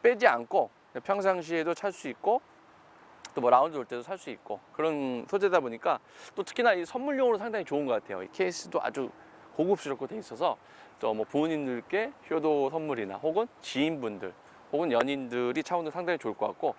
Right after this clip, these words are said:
뭐니 해도 저는 이거를 차니까 제가 사실 좀 이 왼쪽 어깨가 이 스윙을 하다 조금 안 좋아져서 조금 약간 결리는 게 있었는데, 어, 기분상으로는 좀 그게 좀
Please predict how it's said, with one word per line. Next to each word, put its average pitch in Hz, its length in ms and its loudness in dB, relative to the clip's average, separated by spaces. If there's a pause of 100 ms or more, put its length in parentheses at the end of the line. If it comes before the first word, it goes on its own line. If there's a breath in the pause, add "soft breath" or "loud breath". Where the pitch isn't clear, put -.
(240 loud breath)
뭐니 240 260 6
해도 262 280 2
저는 240 320 4
이거를 220 300 4
차니까 220 440 2
제가 202 220 2
사실 233 240 -4
좀 233 200 0 (320)
이 180 100 -4
왼쪽 190 340 4
어깨가 131 520 2 (640 loud breath)
이 135 120 -12
스윙을 202 320 -2
하다 185 200 2
조금 190 260 -4 (120)
안 127 160 -2
좋아져서 147 360 0
조금 - 240 -8
약간 175 220 -4
결리는 185 340 2
게 160 60 2
있었는데, 123 300 0 (300 loud breath)
어, 160 80 4
기분상으로는 233 680 4
좀 254 100 0
그게 220 220 -2
좀 196 240 0